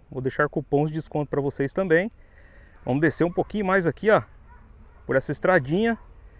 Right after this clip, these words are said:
E vamos dar uma explorada aqui na região. Vocês estão vendo aí alguns caminhões. Olha lá, um caminhãozão indo pra lá.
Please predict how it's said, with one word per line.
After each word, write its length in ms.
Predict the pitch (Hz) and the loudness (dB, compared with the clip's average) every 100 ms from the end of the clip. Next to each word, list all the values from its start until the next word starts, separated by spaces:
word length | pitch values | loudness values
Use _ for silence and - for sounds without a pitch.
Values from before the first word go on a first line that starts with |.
| - - - | -20 -20 -8
E 40 | 117 | 0
vamos 160 | 139 | 2
dar 80 | 147 | 4
uma 100 | 165 | 2
explorada 840 | 165 - 180 151 139 160 165 165 - | 0 2 6 8 8 8 6 4 0
aqui 240 | - - 156 | -12 -8 -4
na 80 | |
região. 380 | 151 160 123 113 | 0 0 0 -2
Vocês 220 | 113 - | -4 -8
estão 160 | 160 160 | -6 -6
vendo 180 | 147 147 | -4 -2
aí 100 | 135 | -2
alguns 280 | 131 127 - | -2 -4 -4
caminhões. 1000 | 123 120 160 196 190 185 180 165 - - - - - - - - | -4 0 2 4 4 4 2 -2 -10 -20 -20 -20 -20 -20 -20 -12
Olha 200 | - 123 | -6 -4
lá, 80 | 107 | -4
um 60 | |
caminhãozão 480 | - 123 131 117 127 | -6 -6 -6 -6 -6
indo 120 | 127 | -8
pra 180 | 120 - - | -8 -8 -2
lá. 560 | 151 170 170 165 160 | 2 2 2 0 -2